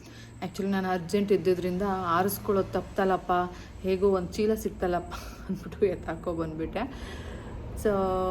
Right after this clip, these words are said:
ಅದಕ್ಕೆ ಹೇಳೋದು, ಯಾವುದ್ರಲ್ಲೂ ಅರ್ಜೆಂಟ್ ಮಾಡಬಾರ್ದು, ತಾಳ್ಮೆ ಇರಬೇಕು ಅಂತ. ಕಮ್ಮಿ ತೊಗೊಂಡ್ರು ಚೆನ್ನಾಗಿರೋದೇ ತೊಗೊಳ್ಳೋ ಅಂಥವಳು ನಾನು. But ಅವತ್ತಿನ ದಿನ ಏನೋ ನನ್ನ ಗ್ರಾಚಾರ ಕೆಟ್ಟಿತ್ತು ಅನಿಸುತ್ತೆ,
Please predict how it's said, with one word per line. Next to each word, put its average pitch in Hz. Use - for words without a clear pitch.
ಅದಕ್ಕೆ 190
ಹೇಳೋದು, 165
ಯಾವುದ್ರಲ್ಲೂ 180
ಅರ್ಜೆಂಟ್ 170
ಮಾಡಬಾರ್ದು, 165
ತಾಳ್ಮೆ 165
ಇರಬೇಕು 160
ಅಂತ. 151
ಕಮ್ಮಿ 196
ತೊಗೊಂಡ್ರು 175
ಚೆನ್ನಾಗಿರೋದೇ 180
ತೊಗೊಳ್ಳೋ 175
ಅಂಥವಳು 165
ನಾನು. 156
But 190
ಅವತ್ತಿನ 180
ದಿನ 175
ಏನೋ 180
ನನ್ನ 170
ಗ್ರಾಚಾರ 175
ಕೆಟ್ಟಿತ್ತು 170
ಅನಿಸುತ್ತೆ, 170